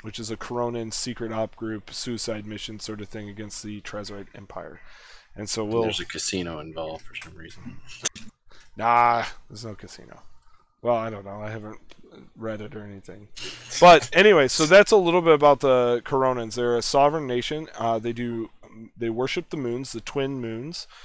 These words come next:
Speaker 1: uh, Coromon and, and, uh, Coromai. Is that right? Is that the two?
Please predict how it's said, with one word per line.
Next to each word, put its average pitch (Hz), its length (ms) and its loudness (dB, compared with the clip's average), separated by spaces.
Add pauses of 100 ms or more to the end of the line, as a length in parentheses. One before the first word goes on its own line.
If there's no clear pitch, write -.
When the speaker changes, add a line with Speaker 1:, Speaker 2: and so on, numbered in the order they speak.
(320)
Speaker 1:
uh, 113 300 4
Coromon 131 720 -2 (120)
and, - 0 -
and, 110 460 -8 (180)
uh, 101 540 -10
Coromai. 113 600 -8 (220)
Is - 80 -20
that 117 160 -12
right? 123 280 -10
Is - 80 -20
that 113 160 -14
the 110 80 -18
two? 120 260 -12